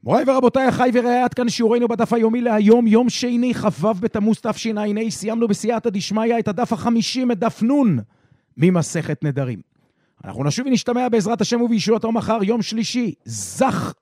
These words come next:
בתמוז תשע"ה, עם דף נ"א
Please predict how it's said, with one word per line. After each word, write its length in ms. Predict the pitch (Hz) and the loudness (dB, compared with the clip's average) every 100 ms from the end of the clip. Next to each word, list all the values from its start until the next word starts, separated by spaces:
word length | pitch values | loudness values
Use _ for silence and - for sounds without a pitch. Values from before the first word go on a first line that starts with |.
| - | -4
בתמוז 680 | 139 - 220 214 247 165 - | -2 0 0 2 2 0 -2
תשע"ה, 500 | 247 - 226 220 214 208 190 196 160 143 - _ _ _ _ _ _ _ - | -2 -2 -4 -2 -2 2 2 4 2 0 -4 _ _ _ _ _ _ _ -8
עם 120 | 160 | -4
דף 280 | 175 294 214 | -2 -2 -4
נ"א 520 | 277 285 254 202 135 | -4 -2 -2 -2 -2